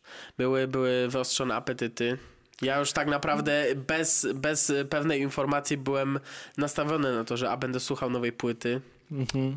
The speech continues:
Speaker 1: Wreszcie pojawi się jakiś nowy krążek w tym, e, przeklętym dwa tysiące dwudziestym roku. No i co?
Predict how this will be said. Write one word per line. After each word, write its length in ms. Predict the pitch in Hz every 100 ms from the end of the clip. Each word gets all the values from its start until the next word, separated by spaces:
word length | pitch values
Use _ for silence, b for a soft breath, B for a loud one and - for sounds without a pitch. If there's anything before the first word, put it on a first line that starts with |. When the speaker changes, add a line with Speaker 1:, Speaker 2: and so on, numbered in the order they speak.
| -
Speaker 1:
Wreszcie 440 | 143 151 151 - 135
pojawi 340 | 135 123 127
się 120 | 127
jakiś 140 | 123 -
nowy 260 | 131 127 131
krążek 420 | 135 123 123 117
w 40 |
tym, 220 | 127 120 120 B B B B
e, 260 | - 120 120
przeklętym 560 | - 131 131 127 131 120
dwa 160 | 127
tysiące 300 | 123 131 127
dwudziestym 480 | 123 120 123 - 127
roku. 360 | 117 - 120 - - B B B B B -
No 80 | 214
i 100 | 233
co? 260 | - 151